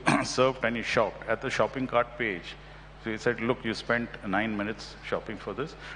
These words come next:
Do you know, meanwhile, we've sold three Ace." You know, an Ace is sold every three minutes. So if you watch a video on YouTube, we would put, you know, by the time you finished vi-, watching this video, we sold an Ace every three minutes. So if you were to clearly, it's not very easy.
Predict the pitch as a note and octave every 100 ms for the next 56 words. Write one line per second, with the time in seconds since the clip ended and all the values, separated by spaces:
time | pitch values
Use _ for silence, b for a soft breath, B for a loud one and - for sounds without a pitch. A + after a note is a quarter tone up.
0 | B A#2+ C#3 C3+ B2 - - - A#2 A2
1 | G#2+ G#2+ G2+ F#2+ - F#2+ - F#2+ F#2+ C#2
2 | - - - - B2+ G2+ G2+ G#2 - F#2+
3 | G2+ F#2 F2+ F#2 - F#2 F2 D#2+ D#2 -
4 | B B B B - F#3+ D#3 B2+ C3 B2
5 | B2+ B2 G#2+ G2+ A2+ A2 G#2 G2 - D3+
6 | B2+ A#2 - A#2+ A2+ - A2 - A2+ A2
7 | A2 A#2+ A#2 A2 - A2 - G2 G2 G2+
8 | - G2+ G2 F2 A2 F3+ F3+ G2+ A2 F#2+
9 | E2 F2 - - F2 - E2 - - B
10 | B B - F#3+ F3 G3+ F3+ F#3 F3+ D#3
11 | - - - - B2+ C#3 E3 E3+ A#2 D3+
12 | F3 D3+ C3 G2+ B2+ A#2